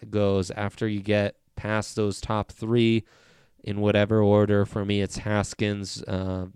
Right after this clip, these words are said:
Kyler Murray, and Drew Lock. Brett Rippon is that next guy I'd take a swing on. Uh, his decision-making can be concerning when you watch him on tape sometimes. Not always perfect, not always the most accurate,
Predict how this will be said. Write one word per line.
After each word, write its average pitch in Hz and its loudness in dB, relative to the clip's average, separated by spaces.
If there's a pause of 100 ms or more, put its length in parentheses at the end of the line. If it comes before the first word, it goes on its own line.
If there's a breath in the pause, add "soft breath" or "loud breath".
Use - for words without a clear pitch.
(200)
Kyler 107 2
Murray, 104 0 (1080 soft breath)
and 113 -2
Drew 110 4
Lock. 104 0 (160)
Brett - 2
Rippon 120 2
is 98 -4
that 95 -6
next 107 -6
guy 101 0
I'd 95 -6
take - -8
a 92 -8
swing 101 -6
on. 92 -4 (460 soft breath)
Uh, 92 -10
his 107 -6
decision-making 120 -2
can 113 -8
be 113 -2
concerning 110 -6
when 110 -4
you 104 -4
watch 104 -4
him 113 -8
on 104 -4
tape 104 -4
sometimes. 101 -8 (380 soft breath)
Not 120 4
always 107 6
perfect, 104 0
not 110 0
always 107 4
the 110 0
most 101 -2
accurate, 104 0